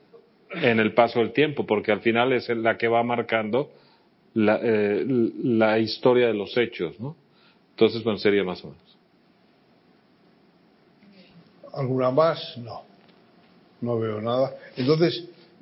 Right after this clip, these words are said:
Speaker 2: que muchísimas gracias, que llegamos al final de esta jornada, que ha sido realmente muy interesante,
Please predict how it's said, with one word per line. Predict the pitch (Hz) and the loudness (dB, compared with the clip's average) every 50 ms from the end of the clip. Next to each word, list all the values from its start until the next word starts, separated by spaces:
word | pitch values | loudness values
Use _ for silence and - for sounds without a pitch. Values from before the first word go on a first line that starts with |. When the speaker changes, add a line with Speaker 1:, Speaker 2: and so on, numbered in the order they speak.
| 247 151 | -12 -4
Speaker 2:
que | 131 135 131 | 0 0 0
muchísimas | 120 120 117 - 156 156 143 151 156 151 135 135 | 0 -2 -4 -2 -2 -2 -2 -2 -2 -2 -2 0
gracias, | 135 139 147 143 143 143 170 170 160 - | 2 2 0 0 0 -2 -2 -2 -2 -2
que | - 123 | -4 -6
llegamos | 120 113 113 113 120 123 131 120 - | -6 -2 0 2 2 2 0 0 0
al | 131 120 107 | 0 0 0
final | 117 120 123 127 127 113 | -2 -4 -4 -4 -2 -2
de | 113 117 | -4 -4
esta | 107 - 123 113 | -2 0 -2 -2
jornada, | - - 117 113 113 127 131 139 147 147 - | 0 -2 -4 -4 -2 -2 0 0 0 -2 -2
que | - 113 | -4 -4
ha | 107 | -4
sido | - - 117 120 117 110 107 - _ _ _ _ _ _ _ _ _ | -4 -4 -4 -4 -4 -6 -8 -10 _ _ _ _ _ _ _ _ _
realmente | 113 113 120 123 123 110 101 113 110 | 0 0 0 0 -2 -4 -4 -4 -4
muy | 107 110 117 117 | -2 -4 -4 -4
interesante, | 113 117 117 113 110 - - 131 131 131 131 - - 160 170 - | -4 -4 -4 -4 -4 -4 -4 -2 -4 -4 -4 -2 -2 -2 -2 -2